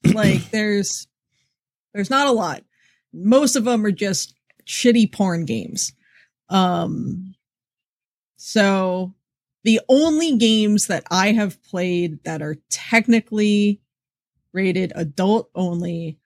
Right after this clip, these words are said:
Speaker 2: are the original release of G T A San Andreas.
Speaker 1: <laughs> I would say that's, that's the one that everyone's played.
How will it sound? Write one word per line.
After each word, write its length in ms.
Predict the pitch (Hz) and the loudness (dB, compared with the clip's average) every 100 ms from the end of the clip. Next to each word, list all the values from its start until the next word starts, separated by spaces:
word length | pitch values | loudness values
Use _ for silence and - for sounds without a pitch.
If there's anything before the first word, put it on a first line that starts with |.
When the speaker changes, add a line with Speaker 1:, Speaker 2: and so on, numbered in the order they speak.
| _ _ | _ _
Speaker 2:
are 120 | - 160 | -8 -4
the 200 | 156 156 | -2 -4
original 600 | 160 180 202 233 262 254 | -4 0 2 4 2 2
release 480 | 262 240 233 240 | 2 2 2 2
of 160 | 226 180 | 0 -2
G 180 | 208 202 | -4 -6
T 280 | - 214 214 | -4 -4 0
A 120 | 214 | 0
San 340 | - 208 208 | 0 -2 0
Andreas. 680 | 220 208 214 175 160 156 160 175 - - | 0 0 0 -4 -4 -2 -2 -2 -4 -6
Speaker 1:
<laughs> 160 | 147 | -6
I 120 | 147 143 | 0 0
would 120 | 147 | 2
say 120 | 143 | 4
that's, 200 | 120 147 | 2 0
that's 300 | 127 135 - | 0 0 0
the 100 | 131 | -2
one 240 | 123 151 | 0 2
that 100 | 123 | 2
everyone's 400 | 120 - 98 85 | 0 0 -4 -6
played. 280 | - 85 73 | -12 -14 -14